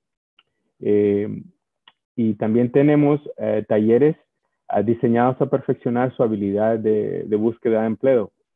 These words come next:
Estos los puede encontrar en nuestra, ah, página de web que le había mencionado anteriormente. Ah, tenemos eventos virtuales como ferias de trabajo, en el cual ayuda a conectar a aquellos que están buscando trabajo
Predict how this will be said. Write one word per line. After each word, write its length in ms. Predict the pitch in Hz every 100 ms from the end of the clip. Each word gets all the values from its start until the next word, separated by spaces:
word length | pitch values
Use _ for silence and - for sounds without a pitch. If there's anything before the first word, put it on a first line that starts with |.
| _
Estos 440 | 104 104 - 117 -
los 180 | 113 -
puede 200 | 117 117
encontrar 640 | 123 127 120 117 120 -
en 120 | 110
nuestra, 580 | 104 104 - 113 107 110 - -
ah, 240 | 107 98 98
página 320 | 107 123 123
de 100 | 123
web 260 | 117 113 113
que 80 | 110
le 100 | 98
había 160 | 101
mencionado 460 | 101 98 - 101 98
anteriormente. 680 | 98 - 104 104 101 101 - _ _ _ _ _ _ _ _ -
Ah, 220 | - 90
tenemos 360 | - 110 110 110
eventos 380 | 107 113 127 117
virtuales 580 | 113 107 127 127 143 143
como 200 | - 104
ferias 340 | - 120 123
de 100 | 117
trabajo, 540 | 117 120 117 117 151 175 _ _ _ _ _
en 100 | -
el 100 | 101
cual 280 | - 120 123
ayuda 340 | 120 117 120
a 40 | 123
conectar 400 | 120 110 107 120
a 40 |
aquellos 260 | 120 131 123
que 80 | 143
están 240 | - 135
buscando 400 | 135 - 139 135
trabajo 500 | 135 127 127 131